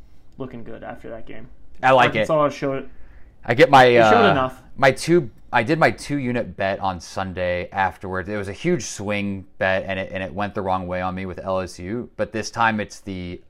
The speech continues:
Speaker 2: eleven A M Central Time kickoff, so I'll, like, know where I'm standing for the weekend, like, right from the get-go. Trying something different.
Speaker 1: Trying something different. Okay, are we ready for my question mark?
Speaker 2: Yeah, for all this hoopla over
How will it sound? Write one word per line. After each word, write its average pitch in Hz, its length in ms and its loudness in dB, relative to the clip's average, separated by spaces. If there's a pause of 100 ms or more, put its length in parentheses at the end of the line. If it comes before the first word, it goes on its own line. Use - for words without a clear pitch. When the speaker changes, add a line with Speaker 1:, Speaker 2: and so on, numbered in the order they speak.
Speaker 2:
eleven 101 500 -2
A 95 200 -4
M 92 160 -6
Central 98 320 -10
Time 87 260 -10
kickoff, 120 460 -2
so 98 160 -8
I'll, 101 240 2
like, 85 280 -4
know 101 220 0
where 95 220 -2
I'm 90 120 -4
standing 87 560 -10
for 92 140 -8
the 82 220 -12 (100)
weekend, 87 560 -10
like, - 220 -12 (500)
right 95 320 -2
from 87 140 -16
the 85 60 -16
get-go. - 480 -20 (160)
Trying 135 220 4
something 92 220 -6
different. - 300 -16 (920)
Speaker 1:
Trying 170 280 -14
something 165 320 -8
different. 117 400 -14 (520)
Okay, 160 260 -2 (140)
are 151 80 -4
we 156 100 -2
ready 165 240 2
for 170 160 -4
my 151 240 2
question 139 440 -4
mark? 107 260 -14
Speaker 2:
Yeah, 131 220 8
for 135 200 6
all 127 140 10
this 117 360 0 (180)
hoopla 98 500 0
over 90 520 -4